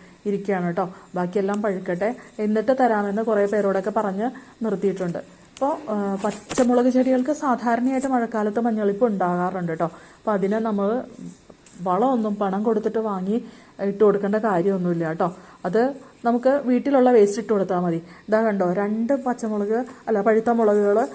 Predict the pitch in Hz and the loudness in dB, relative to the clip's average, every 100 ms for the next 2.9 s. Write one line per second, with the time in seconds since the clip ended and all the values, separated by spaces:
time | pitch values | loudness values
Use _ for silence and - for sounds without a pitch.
0 | - - 202 214 247 254 254 233 226 226 | -14 -12 -6 0 0 2 2 4 2 2
1 | 254 226 240 240 247 247 233 208 202 214 | 2 2 0 0 0 -2 0 -2 -2 -2
2 | 202 202 185 180 185 208 226 220 208 | 0 -2 -4 -4 -4 -2 -2 0 2